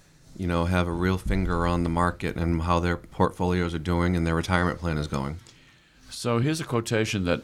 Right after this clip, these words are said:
Speaker 2: I don't remember who said, but, "If you don't know where you're going, any road will take you there." And that's true, isn't it? Have a, have a plan, have a budget, have a plan, have a retirement income plan.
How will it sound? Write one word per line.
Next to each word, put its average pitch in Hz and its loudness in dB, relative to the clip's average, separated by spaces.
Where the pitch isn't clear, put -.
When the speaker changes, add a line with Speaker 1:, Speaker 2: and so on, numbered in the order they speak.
Speaker 2:
I 98 2
don't 113 0
remember 95 0
who 90 0
said, 95 0
but, 85 -2
"If 101 2
you 98 0
don't 107 0
know 113 0
where 107 2
you're 95 0
going, 87 2
any 95 0
road 95 0
will 82 0
take 92 0
you 90 0
there." - -4
And 90 0
that's 101 2
true, 101 2
isn't 98 0
it? - -12
Have 170 0
a, 131 -2
have 135 4
a 160 0
plan, 95 0
have 104 0
a 120 0
budget, 104 0
have 101 0
a 101 -6
plan, 101 0
have 98 2
a 104 0
retirement 101 2
income 95 0
plan. 92 0